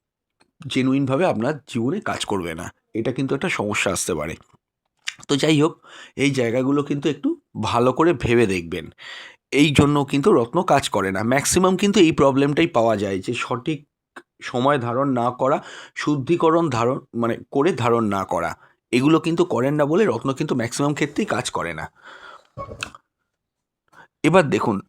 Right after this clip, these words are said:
শেষ যে কারণ, র-, আপনার কর্মফল যদি অতিরিক্ত বিরোধী থাকে, আপনার বিরোধী থাকে, তাহলে কিন্তু রত্ন চটজলদি কাজ করবে না বা সেরকমভাবে কাজ করবে না। কারণ আপনার কর্ম তিনটে হয়, এ,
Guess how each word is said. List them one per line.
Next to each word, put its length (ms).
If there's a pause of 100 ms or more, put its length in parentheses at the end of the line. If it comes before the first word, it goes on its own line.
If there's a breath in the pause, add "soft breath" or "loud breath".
(140)
শেষ 320
যে 80
কারণ, 360 (100)
র-, 220 (200)
আপনার 400
কর্মফল 640
যদি 300
অতিরিক্ত 500
বিরোধী 440
থাকে, 260
আপনার 380
বিরোধী 340
থাকে, 240
তাহলে 300
কিন্তু 260
রত্ন 300
চটজলদি 580
কাজ 260
করবে 340
না 120 (420 loud breath)
বা 120
সেরকমভাবে 560
কাজ 220
করবে 300
না। 160 (240)
কারণ 320 (300 loud breath)
আপনার 360 (340)
কর্ম 280
তিনটে 360
হয়, 220 (360)
এ, 100